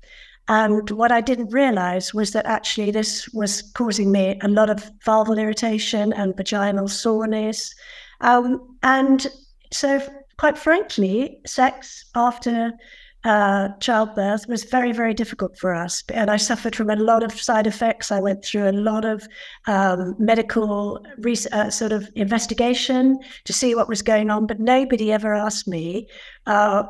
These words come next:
what I was, whether I was using any lubricants or what was going on.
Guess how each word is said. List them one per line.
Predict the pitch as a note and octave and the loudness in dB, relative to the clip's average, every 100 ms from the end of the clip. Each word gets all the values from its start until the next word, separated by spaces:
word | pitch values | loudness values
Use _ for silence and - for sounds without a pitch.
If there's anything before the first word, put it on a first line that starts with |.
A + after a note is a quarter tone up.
| - | -4
what | G#3 A#3 - | 0 0 2
I | A3+ | 2
was, | G#3+ G#3+ | 2 2
whether | A3 A3 | 2 2
I | |
was | A3 G3+ | 0 0
using | A#3 A3 A3+ | -2 0 0
any | A3 G#3+ | 0 0
lubricants | C4 C#4+ D4 D4 C#4+ D4 - | 0 0 0 2 2 0 -2
or | F#3+ | -2
what | G3+ - | -2 -4
was | G#3 | -4
going | G#3+ G#3 G#3 | 0 0 0
on. | G3+ F3 F3+ | -2 -2 -6